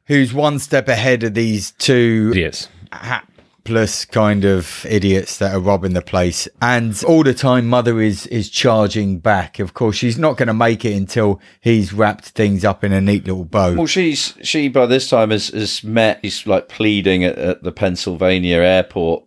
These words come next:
Speaker 3: desk, and John Candy overhears this.
Speaker 2: Yeah.
Speaker 3: And I had completely forgotten that John Candy was even in this film, but I should have known it's an American film in the nineties, and he was in all of them. But he's only got a small, but he's, like, a part of a polka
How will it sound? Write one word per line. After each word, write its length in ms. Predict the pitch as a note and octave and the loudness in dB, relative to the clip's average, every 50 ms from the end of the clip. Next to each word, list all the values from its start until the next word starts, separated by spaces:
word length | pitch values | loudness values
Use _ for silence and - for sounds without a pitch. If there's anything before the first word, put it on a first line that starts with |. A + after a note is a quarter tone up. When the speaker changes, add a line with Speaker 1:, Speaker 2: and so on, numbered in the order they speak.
| _ - - | _ -6 -2
Speaker 3:
desk, 440 | G2 E2 E2 D#2+ - - - - - - | 0 0 0 0 -2 -6 -10 -10 -12 -6
and 480 | F2 E2+ E2+ F2 E2+ E2+ E2+ D#2 - - - - - | -4 -4 -2 -2 -2 -4 -6 -6 -8 -12 -14 -14 -8
John 300 | - B2+ A#2 A2 G#2 F#2+ | -2 0 0 0 0 -2
Candy 460 | - B2+ A2 A2 A2 G#2+ G2 F#2 E2 | -2 -2 -2 -2 -2 0 0 0 2
overhears 600 | E2+ D#2+ D#2+ D2+ D#2 D2 E2 D#2+ D2+ D2 C#2 - | 2 0 0 0 -2 -2 -2 -2 -4 -4 -6 -8
this. 240 | - D#2 D2+ - - _ - - | -8 -6 -8 -8 -10 _ -8 -6
Speaker 2:
Yeah. 180 | F2 E2 D#2+ - - | -6 -6 -6 -6 -4
Speaker 3:
And 100 | - D#3 | 0 2
I 140 | G3+ A3+ G#3 | 2 2 2
had 180 | E3 C3+ - | 0 -2 -2
completely 460 | - B2+ G#2+ - B2+ D#3 D#3 A2 A#2 A2+ | -2 -4 -4 0 2 2 2 2 -2 -4
forgotten 320 | - - A#2+ B2 G2+ G2+ | -2 0 0 0 0 0
that 60 | G2+ | -4
John 240 | - - A2 G#2+ G2+ | -2 -2 -2 -2 -2
Candy 280 | G2 G#2+ G#2 G2+ G2 F#2+ | -2 -2 -4 -2 -4 -6
was 160 | F#2 F2+ G2+ | -6 -4 -4
even 180 | G2+ F2 F#2 F#2 | -4 -4 -4 -6
in 80 | F2 F2 | -4 -4
this 100 | E2+ - | -6 -4
film, 220 | - C#3+ A#2 F2+ | -2 -2 -2 0
but 80 | - - A2+ | -2 -2 -2
I 40 | |
should 240 | G#2+ - - D3+ A#2+ | 0 0 0 0 0
have 80 | A2+ G2 | 0 0
known 360 | A#2+ A#2+ A#2 G#2+ F#2 F2+ F2+ | 2 2 2 2 2 0 0
it's 260 | F#2 F2 F#2+ F#2 - G#2 | -2 -2 -4 -6 -6 -6
an 80 | G2 | -6
American 400 | F#2+ G2 F#2+ F#2 F2+ - G2+ F#2 | -2 0 2 0 0 0 -4 -4
film 220 | - G#2 F#2 F2 F#2 | -2 -2 -2 -2 0
in 60 | E2+ | -2
the 60 | E2 | -2
nineties, 460 | E2+ F#2 F#2 F#2 F#2+ - - F2+ D#2 F2+ | 0 0 0 0 0 -2 -6 -8 -8 -6
and 100 | F2 F2 | -8 -8
he 60 | E2 | -6
was 140 | D#2+ D#2 F#2+ | -6 -4 -2
in 100 | F2+ F2+ | -2 -2
all 240 | F2+ F#2 F#2+ F#2 | -2 -2 0 -2
of 120 | E2+ C#2 - | -2 -4 -6
them. 260 | C#2 C#2 C#2 - - - | -8 -8 -8 -8 -8 -4
But 140 | A2 G2 D2+ | -2 -2 -2
he's 160 | G#2 A2 A2+ | -2 0 2
only 220 | C3+ B2+ A#2+ A2 G2 | 2 2 2 0 0
got 240 | - G#2 E2+ D2+ | 2 2 2 2
a 60 | F#2 F2+ | 2 0
small, 240 | - - A2+ G#2+ | -2 -4 -4 -2
but 140 | - C3 B2 | 0 0 0
he's, 180 | D3 D#3 C#3+ D#3+ | 0 0 2 0
like, 180 | D3+ C#3 - | 0 0 2
a 120 | D3 C#3 B2 | 0 0 0
part 240 | - - D3 C3 G2 | 0 0 0 0 0
of 80 | A#2+ A#2+ | 0 -4
a 60 | - | -8
polka 680 | - - D3 C#3+ D3 C3+ - - A2+ F#2 E2+ E2+ | -8 -2 -2 0 0 -2 -4 0 0 2 0 0